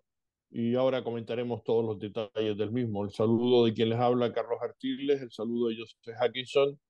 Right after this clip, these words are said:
eh, que también con,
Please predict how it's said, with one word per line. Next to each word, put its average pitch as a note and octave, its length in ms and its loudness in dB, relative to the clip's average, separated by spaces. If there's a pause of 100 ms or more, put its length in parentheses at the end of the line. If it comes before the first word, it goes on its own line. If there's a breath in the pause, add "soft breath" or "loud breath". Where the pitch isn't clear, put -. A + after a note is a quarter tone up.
(720)
eh, G2+ 440 4
que A#2 80 0
también A2+ 480 2 (260)
con, G2+ 560 -2